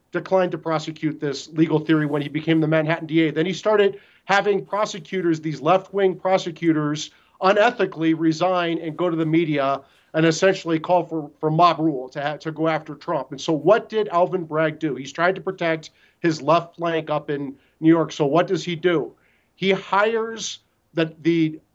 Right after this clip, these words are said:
uh, the, the, who was the acting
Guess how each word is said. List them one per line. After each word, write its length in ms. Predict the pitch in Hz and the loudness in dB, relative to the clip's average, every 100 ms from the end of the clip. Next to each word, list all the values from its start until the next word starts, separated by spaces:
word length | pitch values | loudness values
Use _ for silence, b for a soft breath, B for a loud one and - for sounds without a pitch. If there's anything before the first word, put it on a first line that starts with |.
| 160 165 | -8 -2
uh, 160 | 151 | 0
the, 340 | 139 147 147 143 | 2 2 0 -2
the, 240 | - 156 160 160 | -2 -2 -2 -6
who 240 | 165 165 | 0 4
was 240 | 185 160 156 | 6 4 4
the 160 | 160 156 | 0 2
acting 640 | 185 190 - 214 208 | 0 0 -6 -8 -10